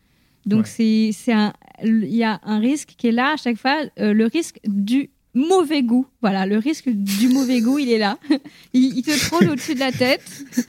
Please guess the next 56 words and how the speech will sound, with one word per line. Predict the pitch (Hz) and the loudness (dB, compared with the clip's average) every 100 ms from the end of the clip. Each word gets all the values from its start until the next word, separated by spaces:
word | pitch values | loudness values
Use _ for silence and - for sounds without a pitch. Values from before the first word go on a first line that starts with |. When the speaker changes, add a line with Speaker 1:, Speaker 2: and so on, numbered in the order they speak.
| - - | -8 -2
Speaker 1:
et | 226 | 0
ça | 311 202 | 2 2
arrive. | 220 233 240 226 - 214 - - _ - - 170 | 4 2 2 0 0 -2 -4 -20 _ -4 -2 6
Speaker 2:
En | 165 | 8
musique | 185 190 202 202 | 10 10 8 6
comme | 175 170 | 8 8
ailleurs, | 165 185 196 | 8 6 6
on | 165 | 6
n'est | 151 | 6
jamais, | 143 160 175 180 | 6 6 4 4
euh, | 151 139 | 2 0
Speaker 1:
Voilà, | - - 131 | 0 0 2
Speaker 2:
à | |
l'abri | 131 135 147 | 4 6 6
du | - | 6
mauvais | 131 131 | 4 2
goût. | 113 | 2
Speaker 1:
exactement. | 147 202 220 - _ _ 220 | -2 -4 -8 -16 _ _ -4
Exactement. | 202 202 - 220 208 - | 0 4 4 2 0 2
On | 220 | 0
se | |
dit, | 226 247 | 2 2
ah, | 311 294 | 2 2
je | |
vais | 233 | 0
prendre | - 262 | 0 0
un | 262 | 0
truc | 254 302 | -2 -10
qui | - | -2
n'a | 220 | -2
rien | 196 277 277 | -2 -2 -2
à | 269 | -2
voir. | 254 262 269 254 - _ _ _ - 220 | -2 -2 0 -2 -6 _ _ _ -8 -2
Euh, | 208 202 196 - | 0 2 0 0
alors | 202 185 190 | 2 2 2
oui, | 269 427 | 0 0
de | 233 | 0
temps | 220 220 | 0 0
en | 196 | 0
temps, | 254 320 | -2 0
mais, | 208 | 2
mais | 196 190 | 2 0
de | 185 | -2
temps | - | -4
en | 190 | -4
temps, | 262 | -4
si | 277 240 | -4 -4
ça | 190 | -2
a | 185 | 0
rien | 202 190 | 2 2
à | |
voir, | 196 254 | 0 -4
c'est | - 202 | -6 -6
que | 190 | -4
v-, | 185 | -2
v-, | 190 | -2